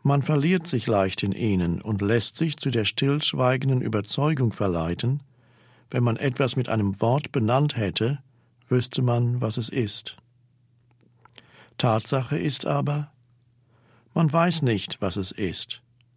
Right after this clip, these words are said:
Man hat lediglich das Geheimnis mit einem Etikett versehen. Alles, ob Vogel, Baum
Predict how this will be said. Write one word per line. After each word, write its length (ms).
Man 200
hat 140
lediglich 520
das 200
Geheimnis 720
mit 140
einem 200
Etikett 580
versehen. 680
Alles, 600
ob 200
Vogel, 580
Baum 500